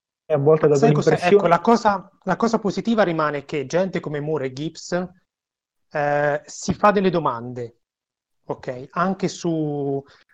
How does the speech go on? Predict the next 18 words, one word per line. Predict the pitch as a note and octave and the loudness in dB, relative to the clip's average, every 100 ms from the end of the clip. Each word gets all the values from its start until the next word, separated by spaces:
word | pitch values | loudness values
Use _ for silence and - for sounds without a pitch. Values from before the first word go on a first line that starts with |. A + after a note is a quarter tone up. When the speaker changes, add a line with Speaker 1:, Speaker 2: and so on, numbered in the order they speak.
| _ | _
Speaker 2:
eh, | D3+ C3+ C3 B2+ | -8 -6 -6 -8
su | - D3+ | -10 -2
cose | F3 E3+ E3+ | 2 2 0
che | D3+ | -4
loro | D#3 E3+ E3 | -2 0 -2
ritengono, | D3+ D#3 D3+ D3+ D3+ C#3 C3+ C3+ B2+ B2 - _ _ _ _ _ | -2 -2 -2 -4 -4 -4 -4 -6 -6 -8 -14 _ _ _ _ _
eh, | C3+ B2 B2+ | -12 -12 -8
loro | D3+ F3+ | -2 0
ritenevano | E3 D#3 D#3 D3+ C#3+ | 0 -2 -2 -4 -4
positive, | D#3 D#3+ D#3 C3 B2+ | -6 -8 -10 -10 -8
perché | C3+ - | -10 -10
comunque | D3+ E3 D3+ | -10 -6 -6
in | |
questo | D3+ D3+ D3+ | -6 -6 -8
film | - F3 E3+ D3+ | -4 -4 -4 -6
c'è | - C#3+ | -4 -4
una, | C3+ C3 B2+ | -4 -6 -6
Speaker 1:
Sì. | - | -8